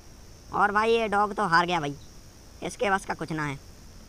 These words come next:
देख सकते हो भाई कितने धीरे आ रहा है भाई यहाँ पर। और jump ले ले करके हम दो घोड़े को दौड़ा रहे हैं यहाँ पर।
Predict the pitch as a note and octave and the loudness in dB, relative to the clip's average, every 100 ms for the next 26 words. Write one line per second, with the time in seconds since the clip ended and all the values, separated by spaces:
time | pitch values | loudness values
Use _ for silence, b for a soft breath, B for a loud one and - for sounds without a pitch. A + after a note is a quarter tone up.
0 | - - D3 F3 F#3 F3+ F#3+ F#3+ - E3+ | -18 -8 -6 -4 -4 -4 -2 -2 -4 -6
1 | F#3 D3+ E3+ E3 E3 D#3+ D#3+ D3 D#3 D3 | -2 -2 0 0 0 2 2 0 -2 -4
2 | D#3 E3 E3 E3+ D#3+ F#3 C3 F3 F#3+ F#3 | -4 -2 0 0 0 -2 -2 -4 -2 -2
3 | F3+ F3+ F3+ F#3 F3 D#3 E3 D#3+ C3+ D3+ | 0 0 0 -2 -2 -2 -2 -2 -4 -4
4 | E3 E3+ D3 D3+ D#3 D#3+ D#3+ D#3 D3 D#3+ | -4 -6 -2 0 0 0 -2 -4 -6 -4
5 | E3+ | -2